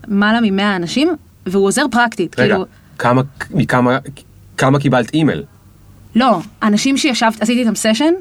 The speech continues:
Speaker 1: אחד על אחד,
Speaker 2: כן.
Speaker 1: כאילו, כי זה כזה משהו שרציתי לבחון.
Speaker 2: והם כולם שלחו את האימייל?
Speaker 1: לא, כן, אנשים עשו, לא, אנשים לקחו, ואנשים שלוקחים את זה ברצינות, זה פשוט פרקטית הביא אותם לשלב הבא של הקריירה שהם רוצים להגיע אליו, כי בסוף, הם,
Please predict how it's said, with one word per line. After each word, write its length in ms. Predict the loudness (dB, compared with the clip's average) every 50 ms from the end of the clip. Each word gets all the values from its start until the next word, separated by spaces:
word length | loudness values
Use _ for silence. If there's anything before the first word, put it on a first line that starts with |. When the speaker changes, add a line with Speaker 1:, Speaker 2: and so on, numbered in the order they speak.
| -4
Speaker 1:
אחד 240 | -8 -2 0 0 0
על 80 | 0 0
אחד, 240 | -2 0 0 0 0
Speaker 2:
כן. 60 | 0
Speaker 1:
כאילו, 240 | 0 0 0 0 0 -2
כי 120 | -2 -2 -2
זה 80 | 0
כזה 160 | 0 -2 -2
משהו 180 | -2 -2 0 0
שרציתי 320 | -2 -2 0 -2 -2 0
לבחון. 340 | 0 -2 -2 -2 -2 0 0 0 0
Speaker 2:
והם 160 | 0 0 0
כולם 240 | 2 0 0 0 0
שלחו 280 | -2 -4 -4 -2 -4
את 80 | -2 0
האימייל? 360 | 0 0 0 0 0 -2 -2 -4 -10 -20 -20 -20 -20 -20 -20 -8 -2
Speaker 1:
לא, 160 | 0 2 2 2
כן, 140 | 2 2 2
אנשים 220 | 2 2 2 2 0
עשו, 160 | 0 0 -2 -2 -2 -2 0
לא, 120 | 2 2
אנשים 180 | 2 2 0 0
לקחו, 180 | 0 0 -2 0
ואנשים 240 | 2 2 2 2 2
שלוקחים 280 | 2 -2 -2 0 0 2
את 80 | 2
זה 60 | 2 2
ברצינות, 720 | 0 -2 -2 -2 -2 0 0 0 0 -2 -4 -8 -18 -14 -8
זה 120 | -6 -4 -2
פשוט 240 | -2 -2 -4 -6 -8 -16 -20 -20 -12 -6
פרקטית 720 | -2 0 0 0 0 -2 -4 0 0 0 0 0 -6 -10 -2 0
הביא 220 | 2 2 2 2
אותם 200 | 0 0 0 -2 -2 -2
לשלב 300 | -4 -2 0 0 2 2
הבא 200 | 2 2 2 0
של 140 | 2 -2
הקריירה 400 | -2 -2 -2 -2 0 0 0 0
שהם 120 | 0 -2 -2
רוצים 260 | -2 -2 0 0 2
להגיע 380 | 2 0 0 0 0 2 2 2
אליו, 140 | 0 -4 -6
כי 120 | -6 -6 -4
בסוף, 600 | -4 -4 -4 -2 0 0 0 0 -2 -8 -18 -20 -20 -20 -20 -20 -20 -20 -20 -20 -20 -20 -20 -20 -20 -20 -20 -20 -10 -2
הם, 100 | -2 -2